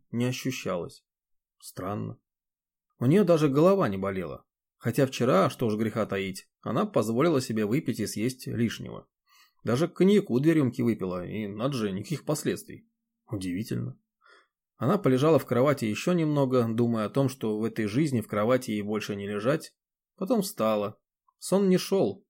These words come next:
а вот прогуляться в уголок участка, а затем выпить кофе хотелось все сильнее и сильнее. Встав, Ада погладила рукой старенькую подушку.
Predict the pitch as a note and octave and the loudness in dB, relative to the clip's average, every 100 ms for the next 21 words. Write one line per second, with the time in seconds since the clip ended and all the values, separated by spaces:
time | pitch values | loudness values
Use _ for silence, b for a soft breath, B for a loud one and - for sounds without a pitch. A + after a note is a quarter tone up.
0 | _ - A#2 D3+ - C#3+ D3+ G#3 G#3+ - | _ -2 0 0 -2 0 2 2 2 0
1 | B2 B2 C3+ C#3 - - F#3+ F#3+ - B2+ | 0 2 2 2 0 2 2 2 -2 -2
2 | - _ - A#2+ C#3 G#3+ C3+ B2 - - | -4 _ 2 2 4 2 2 2 -2 2
3 | G3 F#3+ G#2+ G#2+ - F3+ B2 - B2 G2+ | 2 4 0 -2 0 2 2 -2 -4 -4
4 | G2+ A#2 B2+ A2 A2+ - G#2 F#2+ F2+ F2 | -2 0 0 -2 -6 -8 -6 -6 -6 -8
5 | - _ _ B B B B _ _ - | -12 _ _ B B B B _ _ -2
6 | - G3+ - - G3+ E3 - B2 C3+ B2 | 2 4 2 0 2 2 2 4 6 6
7 | A#2+ A#2 - F3+ - B2+ C3 B2+ B2+ B2 | 4 2 2 2 4 2 2 2 2 2
8 | G2+ F#2 - - | 0 -4 -8 -16